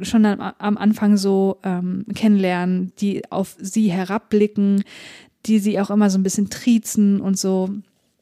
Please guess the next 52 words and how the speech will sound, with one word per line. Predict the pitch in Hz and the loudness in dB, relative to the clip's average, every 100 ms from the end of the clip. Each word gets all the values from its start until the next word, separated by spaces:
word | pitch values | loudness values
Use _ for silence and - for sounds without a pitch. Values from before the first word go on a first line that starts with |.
| - | -2
die | 214 | 2
halt | 190 | 2
ziemlich | 196 196 190 | 0 -2 0
unangenehm | 208 196 170 165 170 | 2 2 0 -4 -4
sind. | 165 170 180 220 _ _ _ | -6 -4 -4 -4 _ _ _
Und | 240 311 269 - _ | 2 4 4 0 _
wir | 208 214 214 | -2 -2 -2
erfahren | 214 233 262 269 208 | -6 0 0 2 2
auch | 202 208 | 0 2
in | 214 | 2
dieser | 208 196 | 0 0
Szene, | - 196 220 233 | -4 0 2 2
dass | 214 - | 0 -2
Robin | 202 254 240 233 247 - | -2 0 4 4 2 -2
früher | - - 262 277 254 - | -14 -4 0 2 2 0
in | 220 | 0
San | 220 226 233 | 2 2 2
Francisco | 226 220 240 - 180 | 2 0 -2 -4 -4
getanzt | 175 170 170 | -4 -6 -8
hat. | 180 180 | -8 -8
Das | 165 | -8
heißt, | 190 185 | -6 -6
sie | 190 | -2
sind | 185 185 | 0 0
wohl | - | -2
irgendwie | 185 185 | -2 0
umgezogen | 254 320 294 - 226 233 | 2 2 2 2 2 2
von | 214 | 0
San | 214 214 | 0 -2
Francisco | 208 196 202 - 208 | 0 -2 -2 -2 -2
in | 196 202 196 | 2 2 2
die | 185 190 | 2 -2
Stadt, | - 196 196 | 0 -2 -2
in | - 190 175 | 0 0 2
der | 180 180 | 0 0
es | 180 - | -4 -8
spielt, | - - 240 311 320 - 240 | -10 0 4 4 2 -8 -16
wo | 208 196 - | -6 -4 -2
ich | - | 0
nicht | 214 - | 0 0
weiß, | 202 202 - | -2 -2 -2
wo | 202 | -2
das | 196 190 | -2 -2
sein | - 202 | -2 2
soll. | 220 208 | 2 0
Ich | - | -2
glaub, | 196 | -8
das | 202 - | -8 -4
wird | 196 190 | -4 -2
auch | 180 | -4
nicht | 202 | -4
genannt. | - 175 180 220 | -4 -2 0 -2